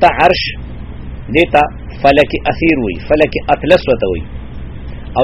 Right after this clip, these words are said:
دا کرسي چې دی یادوي، نو دا کرسي وي، دا فلک ث-، فلک ثوابت دی. دا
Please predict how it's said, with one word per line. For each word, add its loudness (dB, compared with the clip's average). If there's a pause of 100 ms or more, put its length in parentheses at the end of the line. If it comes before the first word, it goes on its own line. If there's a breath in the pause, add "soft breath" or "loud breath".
دا 6 (120)
کرسي 0
چې 4
دی 8
یادوي، 6 (600)
نو -2
دا 4 (100)
کرسي -2
وي، 2 (100)
دا 8 (100)
فلک 2 (200)
ث-، 0 (260)
فلک 2 (180)
ثوابت 4
دی. -6 (800 loud breath)
دا 4